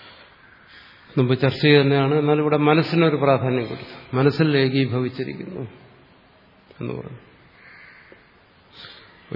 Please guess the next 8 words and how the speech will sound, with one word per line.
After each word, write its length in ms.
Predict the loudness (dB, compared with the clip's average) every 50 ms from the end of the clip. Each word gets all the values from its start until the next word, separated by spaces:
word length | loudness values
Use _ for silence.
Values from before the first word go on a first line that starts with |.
| -2
ഈ 20 | -2 -2 -2 -2 0
മനസ്സ് 400 | 0 0 0 -2 -2 -2 -2 0 2 2 0
എന്ന് 120 | 0 0 -2
പറഞ്ഞു 200 | -2 -2 0 0 0
കഴിഞ്ഞാൽ 260 | 0 0 -2 -2 -2 -2 -4 -6
എപ്പോഴും 320 | -6 -2 0 0 0 2 0
നമ്മൾ 160 | 0 0 0 0 -2
മനസ്സിലാക്കും. 480 | -4 -4 -8 -10 -10 -10 -12 -16 -20